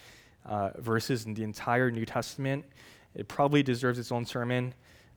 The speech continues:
Um, some commentators believe that Paul here in these verses is quoting this well-known hymn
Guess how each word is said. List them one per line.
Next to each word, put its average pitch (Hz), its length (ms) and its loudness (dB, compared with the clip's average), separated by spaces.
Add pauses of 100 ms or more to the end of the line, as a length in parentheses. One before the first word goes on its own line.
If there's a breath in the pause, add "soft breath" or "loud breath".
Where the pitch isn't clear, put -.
(120)
Um, 98 420 -8 (480)
some 143 220 2
commentators 135 600 4
believe 120 360 0
that 113 160 2
Paul 123 400 2
here 123 300 -4
in 120 60 -2
these 117 140 -2
verses 113 400 -2
is 104 100 -8
quoting 120 420 -2
this 113 200 -4
well-known 113 380 0
hymn 127 400 -4